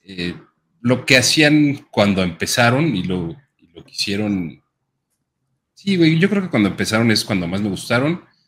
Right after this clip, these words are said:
Y hay una canción que me mama, güey, que se llama Shadow of the Day, que es completamente no Linkin Park.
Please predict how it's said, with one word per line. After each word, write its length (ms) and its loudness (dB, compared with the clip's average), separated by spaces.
Y 300 2
hay 80 6
una 340 4
canción 300 -4
que 100 -4
me 140 0
mama, 360 -2
güey, 260 -4
que 300 -8
se 100 -6
llama 180 -4
Shadow 320 0
of 120 -6
the 100 -8
Day, 320 -4
que 100 0
es 140 -2
completamente 680 -2
no 240 0
Linkin 340 0
Park. 440 -6